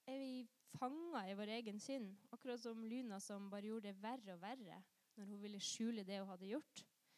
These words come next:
Eh, og den eneste veien ut er å bekjenne vår synd, det som Luna gjorde, og ta imot tilgivelse. Og Gud,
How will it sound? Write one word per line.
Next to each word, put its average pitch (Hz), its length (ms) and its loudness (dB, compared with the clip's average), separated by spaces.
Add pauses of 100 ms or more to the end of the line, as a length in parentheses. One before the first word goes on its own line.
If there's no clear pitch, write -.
(680)
Eh, 202 200 0
og 208 100 -2
den 233 160 0
eneste 247 340 0
veien 214 240 6
ut 277 280 4
er 196 120 0
å 185 60 -8
bekjenne 233 460 -4
vår 202 140 -4
synd, 311 300 -2 (520)
det 214 160 -4
som 202 160 -8
Luna 202 320 -4
gjorde, 262 280 2 (580)
og 214 380 2 (240)
ta 214 180 -2
imot 208 300 -6
tilgivelse. 180 520 -8 (880)
Og 226 160 0
Gud, 320 300 0